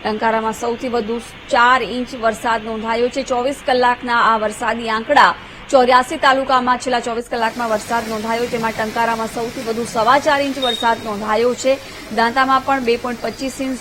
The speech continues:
જેતપુરમાં બે ઇંચ વરસાદ નોંધાયો છે. છેલ્લા ચોવીસ કલાકની અંદર સુત્રાપાડામાં એક પોઇન્ટ પંચોતેર ઇંચ વરસાદ નોંધાયો. કુલ ચોર્યાસી તાલુકામાં વરસાદ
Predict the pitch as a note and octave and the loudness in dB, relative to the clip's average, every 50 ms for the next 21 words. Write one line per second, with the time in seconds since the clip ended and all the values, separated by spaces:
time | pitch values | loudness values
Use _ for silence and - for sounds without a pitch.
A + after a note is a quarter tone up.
0 | - - G#3+ A#3 A3 - - C4 B3+ A#3 A#3+ A3+ A3+ G#3 G3+ B3+ C#4+ D#4 C4+ C#4+ | -6 -4 -2 -2 -2 -2 -4 -4 -2 2 2 2 2 2 0 -2 -2 -2 -2 -4
1 | C#4 C4+ C4+ C4+ B3+ B3 - B3+ A#3+ A3+ A#3 A3 A3 A3+ A3 G#3+ G#3+ G#3+ G#3+ A3 | -4 -4 -4 -4 -4 -4 -2 0 0 0 0 0 -4 -6 -4 -2 0 2 2 2
2 | G#3+ G#3 E3+ D#3+ - - F#3+ - - - - - - - - - - - - - | 2 0 -2 -4 -4 -2 -2 -2 -4 -6 -14 -16 -16 -16 -16 -16 -16 -10 -6 -2
3 | A#3 A3 A3+ A3+ - B3+ A#3+ A#3 C#4 C#4+ - - - - C4 B3+ B3+ B3+ B3+ - | -2 0 0 0 0 -2 0 0 -2 -2 -2 -2 -2 0 2 4 2 2 0 -2
4 | C4+ C4 B3+ A#3+ A#3+ B3 B3+ A#3+ - B3+ G#3 A#3+ B3 A#3+ B3 B3 A3+ A#3 A#3+ A#3+ | -6 -4 -4 -4 -2 -2 -4 -4 -6 -6 -2 -2 -2 0 0 0 0 0 0 -2
5 | A#3 A#3 A3+ - B3 A#3 A3+ - A3+ A3 G#3+ B3 B3 B3 C#4 C4+ C4 - - A#3 | -2 -4 -4 -6 -6 -6 -4 -6 -6 -6 -4 -6 -6 -4 -4 -6 -6 -6 -6 -6
6 | B3 B3 B3 A#3+ A3 G#3+ G#3 - - A#3+ A#3 A#3+ A#3 G3+ - - - A3+ G#3+ G#3 | -6 -6 -4 0 0 0 0 0 0 0 2 2 0 -4 -8 -10 -6 -6 -4 -4
7 | G#3 A#3 A#3 A#3+ A#3+ B3 C4 B3+ - A#3+ A#3 A3+ - A#3+ A3 G#3 G#3+ G#3+ A3 A3 | -2 0 0 2 2 2 0 0 -2 -4 -4 -4 -2 0 0 2 4 2 2 0
8 | - F4+ D4 D#4 C4 B3+ B3+ A#3+ C4 B3 A#3 A#3+ A#3 A#3+ A#3+ - - - - - | 0 -2 2 2 2 2 2 -2 -2 -2 0 0 0 0 -2 -4 -12 -16 -16 -14
9 | - - A3 A#3 A3 G#3+ - A#3+ A3+ A3+ | -8 -4 -2 -2 -2 0 2 2 2 2